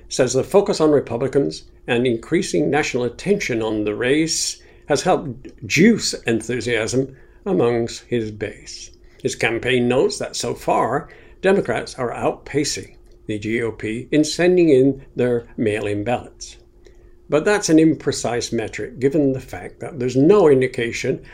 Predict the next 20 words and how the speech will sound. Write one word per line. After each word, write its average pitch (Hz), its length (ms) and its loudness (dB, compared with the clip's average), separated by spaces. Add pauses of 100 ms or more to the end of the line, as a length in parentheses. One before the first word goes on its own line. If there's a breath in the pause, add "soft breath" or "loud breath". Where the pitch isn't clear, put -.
(140 loud breath)
how 117 160 -4
these 139 180 0
Democrats - 600 -8 (120)
voted. - 480 -2 (1000 soft breath)
And 170 340 2
Republicans 131 880 0 (280)
are 107 120 -2
expected - 460 -8
to 117 100 -8
turn 127 280 -4
out 113 180 -8
in 87 120 -8
high 120 420 -2
numbers 123 580 -2 (140 soft breath)
on 113 340 -2
Election - 560 -6
Day. - 260 -20 (1700 loud breath)
Most 269 240 4
people 135 240 4
nationally 127 600 0